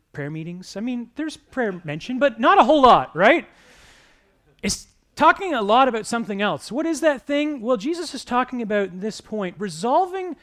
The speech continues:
conflict between believers, between fellow Christians, maybe people in the same church.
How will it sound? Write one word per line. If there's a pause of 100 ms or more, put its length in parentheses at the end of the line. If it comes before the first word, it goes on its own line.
(240)
conflict (720)
between
believers,
between
fellow
Christians,
maybe
people
in
the
same
church.